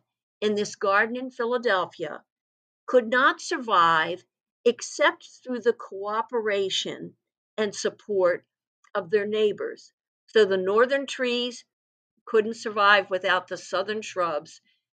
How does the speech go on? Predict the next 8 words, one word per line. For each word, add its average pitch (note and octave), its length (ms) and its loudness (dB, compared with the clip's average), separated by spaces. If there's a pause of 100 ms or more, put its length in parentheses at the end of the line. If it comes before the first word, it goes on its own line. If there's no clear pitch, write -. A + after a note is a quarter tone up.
and E3+ 140 -10
the D#3 80 -10
southern C#4 540 -2
shrubs F3 540 -2 (340)
could E3 200 -6
not F3+ 340 0
s-, - 180 -20 (260)
survive E3+ 600 0